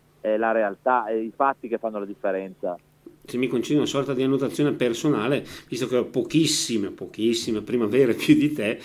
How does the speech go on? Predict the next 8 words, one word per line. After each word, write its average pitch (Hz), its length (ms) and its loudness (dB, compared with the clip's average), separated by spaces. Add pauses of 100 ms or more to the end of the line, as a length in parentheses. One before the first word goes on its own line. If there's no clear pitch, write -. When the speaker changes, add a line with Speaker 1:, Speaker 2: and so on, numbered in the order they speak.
(380)
Speaker 2:
diciamo 135 300 2
così, 131 220 4
mi 139 100 8
sembra 135 280 2
di 131 220 4
notare 135 440 2
che 147 120 -2
adesso 120 420 0